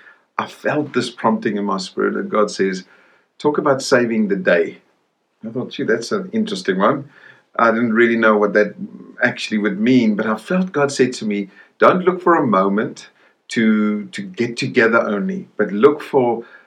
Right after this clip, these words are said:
a lifestyle that would actually use, uh, the opportunity every day to make the most of such a day." And so when I thought about that, man, I,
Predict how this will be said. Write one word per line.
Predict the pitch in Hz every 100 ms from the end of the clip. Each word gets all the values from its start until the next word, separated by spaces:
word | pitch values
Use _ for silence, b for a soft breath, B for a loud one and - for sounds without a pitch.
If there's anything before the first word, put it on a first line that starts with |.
| B -
a | 113
lifestyle | 98 98 117 139 - - - 139 117 80 110 127 - b b -
that | 98 110 113
would | 113
actually | 135 139 - 127
use, | 110 143 147 131
uh, | 131
the | 113 123
opportunity | 131 131 135 147 143 131 120
every | 160 175 214
day | - 101 95 -
to | - 110
make | 107 110
the | 113
most | 104 104 104 - -
of | 107 95 - -
such | - - - -
a | 113
day." | 101 101 90 87 b b b -
And | 110
so | - 123 117
when | - 120
I | 120
thought | 113 135
about | 143 110
that, | 95 101 -
man, | 139 147 110
I, | 107 110 104